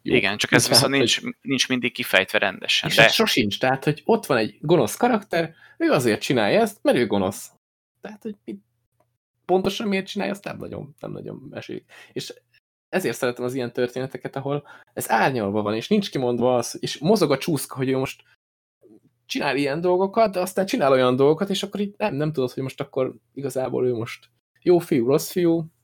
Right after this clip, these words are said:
Speaker 2: Igen.
Speaker 1: És
Speaker 2: Lá-,
Speaker 1: itt az
Speaker 2: látod azt, hogy
Speaker 1: Emmy karakter is
Speaker 2: miért
Speaker 1: kb,
Speaker 2: lett az.
Speaker 1: kb ezen a csúszkán mozog.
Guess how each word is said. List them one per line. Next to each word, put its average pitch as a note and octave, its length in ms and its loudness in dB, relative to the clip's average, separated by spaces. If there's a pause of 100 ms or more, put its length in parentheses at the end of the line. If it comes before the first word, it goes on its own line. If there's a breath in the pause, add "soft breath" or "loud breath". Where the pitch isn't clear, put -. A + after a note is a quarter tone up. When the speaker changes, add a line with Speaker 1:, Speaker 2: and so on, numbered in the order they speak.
(540 soft breath)
Speaker 2:
Igen. - 260 2
Speaker 1:
És - 140 -8
Speaker 2:
Lá-, D3 120 8
Speaker 1:
itt - 60 8
az D3+ 60 2
Speaker 2:
látod C#3+ 260 8
azt, B2 220 10
hogy B2+ 120 8
Speaker 1:
Emmy B2 160 8
karakter G#2+ 260 10
is G#2 60 6
Speaker 2:
miért G2 60 4
Speaker 1:
kb, - 20 -
Speaker 2:
lett G2 120 10
az. C3+ 140 6
Speaker 1:
kb C3+ 80 4
ezen B2+ 160 0
a A#2 80 0
csúszkán A#2+ 440 -2
mozog. G#2+ 400 0